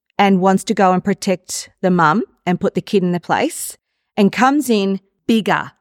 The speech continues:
louder, harder, almost downright scary and intimidating, often using their body as a way to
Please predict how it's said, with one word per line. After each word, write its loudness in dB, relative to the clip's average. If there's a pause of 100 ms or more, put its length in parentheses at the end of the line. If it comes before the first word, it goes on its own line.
(120)
louder, 0 (160)
harder, 2 (580)
almost 2
downright 2
scary 0
and 0
intimidating, 0
often 0
using 0
their -2
body 0
as 0
a 0
way 2
to 0